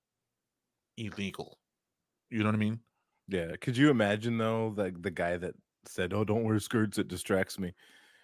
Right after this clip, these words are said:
Speaker 2: She goes to H R, and H R is like, "All right, I got you." They find his address, and they're like, "All right, he lives there, so the post office delivers about here. He gets off at this time."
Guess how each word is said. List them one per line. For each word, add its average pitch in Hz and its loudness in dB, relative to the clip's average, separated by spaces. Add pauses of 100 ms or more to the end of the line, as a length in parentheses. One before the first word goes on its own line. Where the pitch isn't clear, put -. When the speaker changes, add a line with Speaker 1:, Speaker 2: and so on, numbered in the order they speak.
Speaker 2:
She - 0
goes 110 4
to 98 2
H 101 0
R, 98 4
and 107 2
H 92 0
R 101 6
is 101 0
like, 98 0
"All 151 -6
right, 175 -4
I 185 -6
got 113 -6
you." 170 0 (1000)
They 120 2
find 113 6
his 107 4
address, 110 4
and 110 -4
they're 107 2
like, 101 2
"All 113 8
right, 95 6
he 120 4
lives 120 2
there, 151 10
so - -2
the 98 -2
post 127 0
office 120 -4
delivers 110 -2
about 92 -4
here. 127 0
He 120 -4
gets 117 -2
off 110 -4
at 73 -14
this 117 -2
time." 90 -4